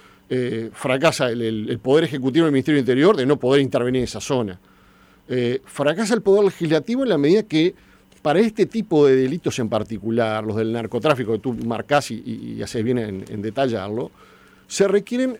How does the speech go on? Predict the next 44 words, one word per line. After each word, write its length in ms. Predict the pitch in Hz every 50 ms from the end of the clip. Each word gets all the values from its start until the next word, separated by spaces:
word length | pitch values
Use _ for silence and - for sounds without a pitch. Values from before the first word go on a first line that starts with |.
| -
normativa 540 | - 160 175 185 175 170 180 180 - 262 247
especial. 600 | 214 - 147 - - - 220 196 143 113 98 98 - _ _ _ _ _ - - -
¿Normativa 340 | 123 143 156 170 170 - 240
especial 300 | 226 196 151 214 220 190
como 240 | - 180 160 151
cuál? 360 | 147 - 135 131 123 110 - 107
Como 220 | - 131 131 143
medidas 320 | 151 160 175 214 240 226
que 140 | - - 170
hay 100 | 170 185
en 100 | 214 196
otros 200 | 185 185 196 180
países 360 | - - 170 175 180 - 220
que 120 | - - 156
tienen 180 | 147 170 175
que 100 | 139 -
ver, 180 | 135 139 131 107
por 120 | 113 127
ejemplo, 260 | 117 120 143 139 127 120
la 120 | 131 123
figura 400 | 104 - 127 143 170 180 175 151
del 140 | 139 131 131
arrepentido, 760 | 127 127 135 117 127 139 139 135 180 175 165 165 156 160 156 - _ _ _ _ _ _ _ _ _
la 120 | - 131 135
figura 400 | - - 135 131 151 156 151 139
del 140 | 131 131 131
informante, 840 | 127 - - 123 123 143 165 190 185 160 143 135 131 147 147 156 - _ _ _ _ _ _ _ _ -
la 180 | - - -
figura 380 | 131 - 131 131 139 156 160 147
del 120 | 135 131
agente 300 | 127 - - 147 139 143
encubierto. 720 | 127 113 104 123 135 170 202 190 156 131 - - 160 175 - _ _ _ _ _ _ _ -
Esos 200 | 208 - 262 -
proyectos 300 | 170 147 151 - - 123
de 40 |
ley 100 | 120 175
están 220 | 220 214 208 180 151
durmiendo 400 | 120 113 110 123 139 196 220 185
en 60 | 127
el 60 | 117
Parlamento 380 | 101 110 104 107 127 170 180 -
desde 220 | 120 98 90 98
hace 100 | 107 151
años. 480 | 196 196 165 113 104 92 98 110 -